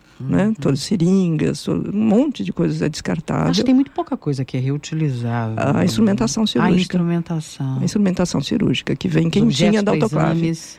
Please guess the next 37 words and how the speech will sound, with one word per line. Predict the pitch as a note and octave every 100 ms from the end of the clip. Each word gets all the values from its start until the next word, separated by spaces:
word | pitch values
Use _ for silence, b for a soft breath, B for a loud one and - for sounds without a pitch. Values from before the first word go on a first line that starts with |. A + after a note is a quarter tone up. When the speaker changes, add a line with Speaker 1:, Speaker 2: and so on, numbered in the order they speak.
| -
Speaker 2:
Ah, | C3 C3+ C#3+ D3 D3
sim. | D3 - A2+ -
Speaker 1:
E | - -
objeto | G#3 G#3+ -
pra | G3+
exame, | F#3 F#3+ G#3+
em | A#3+
geral, | A3+ E3+ E3+ F#3+
é |
descartável. | - A#3 G#3+ - - -
É |
plástico, | G#3 - - G#3+ - A#3 - B B
esteriliza | F#3 - G#3+ G#3+ F#3+ A3+ A3+
com | A#3+
radiação | A#3+ A3+ A#3 - - G3 D4
fora, | - - - D#3 E3
Speaker 2:
Tá. | B2+ G#2+ -
Speaker 1:
na | E3
empresa. | F#3 G3+ - D3 D3+
Speaker 2:
Aham, | C3+ A#2 G#2+
aham. | B2+ B2 G#2 -
Speaker 1:
Mas | E3 D3+
não | E3
ultravioleta, | G3+ G3+ G3+ F#3+ - - F3+
radiação | E3 E3 D#3 E3 E3
gama. | E3 D#3+ - D3+ B B B B -
Speaker 2:
A | B2+
radiação | A2+ A#2+ B2+ C3 - D3+
gama, | D#3 A2
que | -
é | B2
uma | G#2+
outra | D#3+ F3 -
coisa. | - B2 B2
Muito | E3+ A#3 A3
Speaker 1:
É. |
Speaker 2:
bem. | -